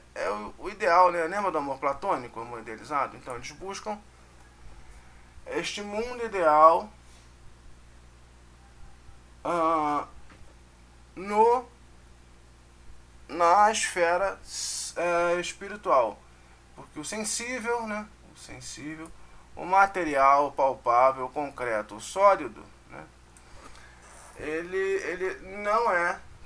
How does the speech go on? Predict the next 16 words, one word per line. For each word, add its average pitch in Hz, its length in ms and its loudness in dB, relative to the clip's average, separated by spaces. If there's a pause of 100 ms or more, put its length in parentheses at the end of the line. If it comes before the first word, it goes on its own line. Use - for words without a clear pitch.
perfeito, 214 580 -8
ele 135 160 -10
não 160 320 -4
é 151 300 -2 (720)
ideal, 175 540 2
ele 127 120 -10
não 120 160 -12
é, 127 460 -6
é 90 80 -16
espiritual. 143 720 -6 (2000)
Então, 208 560 -6 (100)
é, 147 80 0
é, 147 380 0 (220)
ele, 180 160 -6
ele, 175 380 -4 (120)
ele, 156 540 -4